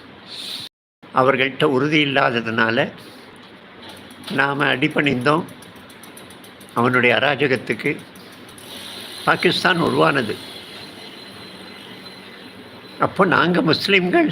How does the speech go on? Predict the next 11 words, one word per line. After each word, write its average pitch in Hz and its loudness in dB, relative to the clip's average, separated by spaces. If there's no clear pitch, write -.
சேர்ந்திருப்போம்" 175 2
அப்படின்னு 143 2
சொல்லி 156 0
உருவான 151 2
ஒரு 131 2
தேசம் 123 0
எழுபத்தி 156 2
ஒண்ணுல 175 4
அங்க 139 2
நடந்த 185 4
தேர்தல்ல 170 2